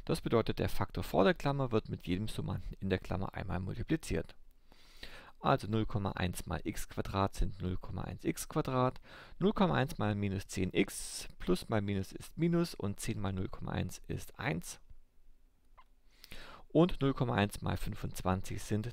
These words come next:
zwei Komma fünf. Und hinten dran nochmal die minus vier Komma fünf. Letzter Schritt ist jetzt noch hinten dran, ähm, hier die gleichartigen Terme zusammenzufassen.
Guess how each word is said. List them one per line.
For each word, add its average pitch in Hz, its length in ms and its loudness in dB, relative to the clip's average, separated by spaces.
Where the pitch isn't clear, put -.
zwei - 300 -2
Komma 107 280 -2
fünf. - 280 10
Und 170 120 2
hinten 104 320 -4
dran 95 220 -4
nochmal 104 420 0
die 170 80 -4
minus 113 320 -2
vier - 220 -2
Komma 95 240 -4
fünf. - 360 4
Letzter - 320 4
Schritt 123 280 4
ist - 260 2
jetzt - 200 0
noch 95 220 0
hinten 104 400 0
dran, 98 340 0
ähm, 92 320 -4
hier 101 180 0
die - 100 -8
gleichartigen - 640 -4
Terme 160 280 6
zusammenzufassen. 127 960 -2